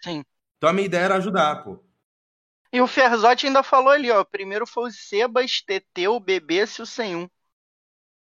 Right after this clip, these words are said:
Speaker 2: É, isso aí foi na S K E. Foi a S K E.
Speaker 1: E eu aí
Speaker 2: Verdade.
Speaker 1: tá-, e tu esque-, tinha esquecido do Bebê, essa que o Bruno
Speaker 2: É,
Speaker 1: Alves
Speaker 2: Bebê, você também. Bebê, você também.
Speaker 1: Basicamente,
Speaker 2: Isso foi na
Speaker 1: o
Speaker 2: S K E.
Speaker 1: Senhor se entrou na S K E, é. Ele falou ali depois, o Ferzotti.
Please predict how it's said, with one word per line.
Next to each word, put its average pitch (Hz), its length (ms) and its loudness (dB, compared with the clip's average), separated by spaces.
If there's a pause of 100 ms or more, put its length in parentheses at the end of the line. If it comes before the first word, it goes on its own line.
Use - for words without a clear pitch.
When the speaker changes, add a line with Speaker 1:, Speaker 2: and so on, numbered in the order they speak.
(160)
Speaker 2:
É, 175 160 -2
isso 170 180 -8
aí 175 60 -4
foi 185 140 -4
na 180 160 -2
S 185 300 -4
K 180 260 4
E. 117 360 -2 (720)
Foi 117 140 -4
a 123 40 0
S 127 140 -6
K 151 140 -2
E. 101 300 -4 (800)
Speaker 1:
E 147 100 -10
eu 160 60 -2
aí 143 240 0
Speaker 2:
Verdade. 117 60 -10
Speaker 1:
tá-, 185 120 -6 (540)
e 196 120 -2
tu 196 140 -8
esque-, 202 260 -2
tinha - 180 -2
esquecido 202 440 0
do 220 80 -2
Bebê, 196 300 2
essa 185 220 0
que - 120 -6
o 170 60 -4
Bruno 156 260 -2
Speaker 2:
É, 156 40 6
Speaker 1:
Alves 123 180 0
Speaker 2:
Bebê, 117 80 -8
você 127 80 -12
também. 120 480 -10 (800)
Bebê, 101 200 -10
você - 120 -20
também. 113 280 -10
Speaker 1:
Basicamente, 165 680 0
Speaker 2:
Isso 403 80 0
foi 135 80 -2
na - 0 -
Speaker 1:
o - 0 -
Speaker 2:
S - 20 -4
K - 60 -4
E. - 20 -4
Speaker 1:
Senhor 180 180 -6
se - 120 -12
entrou 175 320 -6
na 175 80 0
S 180 200 -4
K 175 200 2
E, 160 40 2
é. 143 440 -2
Ele 139 160 -12
falou 156 320 -2
ali 139 160 -6
depois, 135 400 -8
o - 60 -20
Ferzotti. 127 680 -12